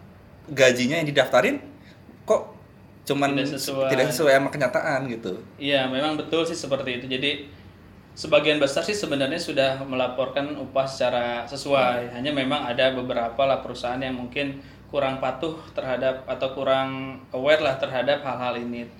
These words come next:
Speaker 2: Sebenarnya jika dilaporkan tidak sesuai, itu memang <clears throat> efeknya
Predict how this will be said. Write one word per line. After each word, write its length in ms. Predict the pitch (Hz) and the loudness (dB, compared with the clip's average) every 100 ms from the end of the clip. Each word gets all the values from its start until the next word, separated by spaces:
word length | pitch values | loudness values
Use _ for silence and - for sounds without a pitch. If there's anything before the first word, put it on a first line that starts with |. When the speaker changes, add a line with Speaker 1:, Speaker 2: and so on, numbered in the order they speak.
| - - | -20 -14
Speaker 2:
Sebenarnya 800 | - 156 143 143 196 226 196 - - - - | -8 -4 0 0 2 0 0 -8 -18 -20 -20
jika 380 | - 143 143 143 | -10 -6 2 2
dilaporkan 560 | 139 139 131 139 139 139 | 4 0 2 0 -2 -4
tidak 160 | 135 | -6
sesuai, 640 | 156 - 202 135 131 156 131 | -6 -4 0 4 4 0 -4
itu 60 | |
memang 400 | 175 143 160 185 185 - 202 | -4 -2 0 -2 -4 -2 0
<clears throat> 280 | 170 135 - | 0 -4 -6
efeknya 800 | 139 139 135 175 175 170 165 | -4 -4 -4 -2 0 0 -4